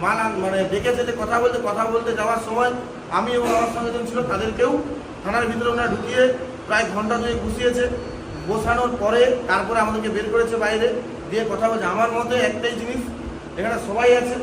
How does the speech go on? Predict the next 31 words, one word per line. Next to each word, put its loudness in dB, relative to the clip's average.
হয়তো 0
আমরা 2
স্ট্রাইক -2
ডাকবো 2
বা 2
বন্ধ 0
করবো, -2
ঠিক -4
আছে, 0
কিন্তু -4
কোনো 0
পুলিশ -4
স্টেশন 0
যা-, -2
যতগুলো 0
আছে 2
লোকালের 2
মধ্যে, 0
যদি 0
আমরা 0
যে 0
কিছু -6
না 2
ব্যবস্থা 0
করতে 0
পারি 2
বা 0
ওনাদের 0
কাছে -2
না 2
জিজ্ঞাসা 0